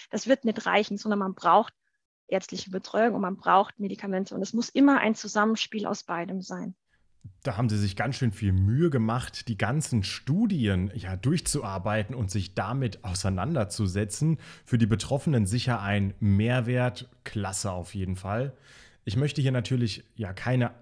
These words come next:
Speaker 2: gemeinen Fragen stellen, aber wir wollen ja auch Fragen stellen, die etwas kritischer sind. Und ich möchte die pharmazeutischen Anbieter auch nicht in eine Ecke stellen. Also einfach geradeaus gefragt jetzt, haben Sie nicht zweimal überlegt, ob Sie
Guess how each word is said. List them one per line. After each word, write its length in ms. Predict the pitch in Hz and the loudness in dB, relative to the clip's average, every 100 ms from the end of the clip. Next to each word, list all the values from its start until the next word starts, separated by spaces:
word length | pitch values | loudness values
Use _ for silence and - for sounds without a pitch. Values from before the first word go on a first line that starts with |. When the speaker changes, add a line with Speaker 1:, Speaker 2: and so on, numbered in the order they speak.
| _ | _
Speaker 2:
gemeinen 640 | 101 107 101 98 151 190 117 | -2 2 2 2 2 4 2
Fragen 500 | - - 92 92 98 | 0 -6 -4 -2 -4
stellen, 340 | - 110 120 | -2 -2 -2
aber 200 | 117 120 | -2 0
wir 160 | 127 107 | 0 0
wollen 240 | 123 175 | 0 0
ja 180 | 180 151 | 0 0
auch 200 | 147 131 | -2 -2
Fragen 520 | - 101 107 117 131 | -6 -8 -6 -4 -4
stellen, 500 | - - 120 123 123 - - - | -4 0 2 4 2 -2 -12 -2
die 140 | 120 | 0
etwas 440 | 120 117 123 123 - | 0 -2 -4 -4 -6
kritischer 640 | - 107 117 107 - 90 | -2 2 2 0 -2 -6
sind. 420 | 80 85 82 - - - - | -4 -4 -4 -6 -16 -20 0
Und 120 | 120 | 2
ich 120 | 104 | 4
möchte 260 | 120 143 139 | 2 0 0
die 100 | 117 | -2
pharmazeutischen 920 | 123 123 101 110 139 147 131 120 - | 0 -2 0 0 0 0 -2 -4 -4
Anbieter 600 | 101 139 139 143 120 120 | -2 0 0 0 0 -2
auch 260 | 101 107 95 | 0 0 2
nicht 260 | 113 113 120 | 0 0 -4
in 80 | |
eine 320 | 104 90 92 98 | -6 -2 0 0
Ecke 220 | 117 160 | -2 -2
stellen. 360 | - 131 139 | -2 0 0
Also 340 | 127 110 101 - | 0 0 0 0
einfach 440 | 135 165 131 - | -2 0 -2 -6
geradeaus 720 | - 104 120 123 104 117 139 | -8 -4 -2 -2 0 -2 -2
gefragt 540 | - 131 - 107 110 - | -4 -6 -4 -4 -4 -2
jetzt, 320 | 110 - - - - - _ _ | -4 -4 -14 -20 -20 -20 _ _
haben 280 | - 135 147 | -6 0 2
Sie 140 | 120 | 2
nicht 240 | 113 92 | 0 0
zweimal 680 | - - 90 107 151 151 143 | -6 -6 -4 0 2 2 2
überlegt, 800 | 139 107 98 92 104 156 - - | 0 2 2 4 2 2 -2 -12
ob 220 | - 113 - | -6 -6 -6
Sie 440 | - 113 147 156 | -6 -4 -2 -4